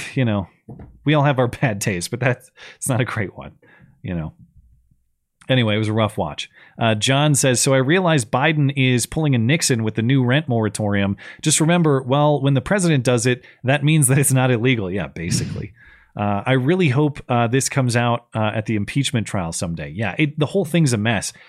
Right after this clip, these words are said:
And I thought, uh, I, I did a whole video on the, uh, evictions moratorium thing. And I, I thought, "Oh, I, I kinda wanna just understand how this is playing out, like, politically and legally, 'cause I'm not sure I get it." So I sat down to write it. And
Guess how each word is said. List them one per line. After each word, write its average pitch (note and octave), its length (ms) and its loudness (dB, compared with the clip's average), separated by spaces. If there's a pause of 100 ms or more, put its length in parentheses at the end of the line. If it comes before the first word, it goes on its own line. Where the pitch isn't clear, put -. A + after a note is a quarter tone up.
(280)
And B2+ 140 0
I B2+ 80 2
thought, D3 400 -2 (320)
uh, A#2 260 0
I, B2+ 220 0
I C3 80 0
did D#3 140 0
a D#3+ 60 2
whole D3 180 0
video A#2 340 2
on G2+ 140 0
the, F#2+ 160 -4
uh, E2+ 180 -8
evictions G#2+ 500 -4
moratorium G2+ 600 -6
thing. F#2 320 -4 (400)
And B2+ 80 0
I, B2 220 2
I A#2 80 0
thought, A2+ 280 -2
"Oh, G#3 200 0 (580)
I, G3 180 -2
I F3 60 0
kinda G3 240 -2
wanna F#3 220 2
just - 200 -4
understand C#3+ 440 0
how B2+ 100 0
this A#2+ 140 -2
is A2 80 -6
playing A#2+ 340 -2
out, A2+ 180 -2
like, G2+ 160 -6
politically A2+ 460 -2
and G2 120 0
legally, G#2+ 300 2
'cause G2 140 -10
I'm G#2+ 80 0
not A2+ 180 -2
sure A2 160 -4
I G2 40 -2
get G#2+ 180 -2
it." F2 160 -6
So A2 100 -4
I G#2 40 -2
sat A2+ 240 -2
down A2+ 160 0
to G2+ 80 -4
write G#2 240 0
it. F2 160 -6
And - 100 -8